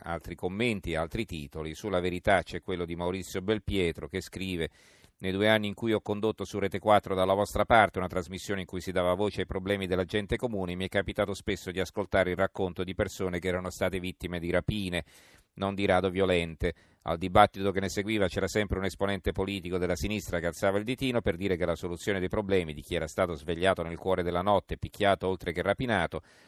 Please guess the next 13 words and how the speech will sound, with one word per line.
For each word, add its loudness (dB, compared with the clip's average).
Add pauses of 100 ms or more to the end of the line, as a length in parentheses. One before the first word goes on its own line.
(220)
non 2
era 8
la 6
legittima -2
difesa, 0
meglio 0
se -6
preventiva, 0
ma 2
l'intervento 0
delle 0
forze 0
dell'ordine. -2